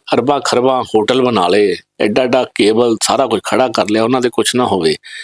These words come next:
ਤੇ ਫਿਰ ਦਿਖਦਾ ਹੀ ਹੈ ਨਾ ਬਈ ਮੇਰਾ ਪਟਾਕਾ ਕਿਹੜੇ ਪਾਸਿਓਂ ਚੱਲਿਆ। ਉਹ ਕਿਹੜਾ ਬੱਚਾ ਹੈ, ਉਹ ਵੀ ਮਾਝੇ ਦਾ ਪੁੱਤ ਹੈ, ਉਹਨੂੰ ਪਤਾ ਕਿ ਮਾਝੇ ਦੇ ਭਾਊ ਨੂੰ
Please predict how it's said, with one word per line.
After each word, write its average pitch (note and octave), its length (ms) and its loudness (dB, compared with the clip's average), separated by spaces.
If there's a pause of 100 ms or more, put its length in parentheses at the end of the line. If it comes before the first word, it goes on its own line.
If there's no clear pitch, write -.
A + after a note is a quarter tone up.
(340)
ਤੇ - 100 0
ਫਿਰ D#3+ 140 0
ਦਿਖਦਾ B2+ 400 0
ਹੀ B2 160 2
ਹੈ F2 60 -2
ਨਾ E3 140 -2
ਬਈ C3+ 280 0 (380)
ਮੇਰਾ G#2+ 220 0
ਪਟਾਕਾ - 460 -2
ਕਿਹੜੇ B2 280 0
ਪਾਸਿਓਂ G2 340 -2
ਚੱਲਿਆ। B1+ 300 -6 (760)
ਉਹ - 100 0
ਕਿਹੜਾ - 160 -4
ਬੱਚਾ - 360 -4
ਹੈ, - 60 -6 (520)
ਉਹ C3 60 -2
ਵੀ D#3 100 4
ਮਾਝੇ B2+ 440 0
ਦਾ A2+ 100 0
ਪੁੱਤ - 360 -6
ਹੈ, F2+ 80 -4 (680)
ਉਹਨੂੰ B2 200 0
ਪਤਾ G#2+ 400 -2 (300)
ਕਿ A2 100 -2
ਮਾਝੇ G2 380 0
ਦੇ G#2 340 2
ਭਾਊ E2 260 0
ਨੂੰ F2+ 200 -2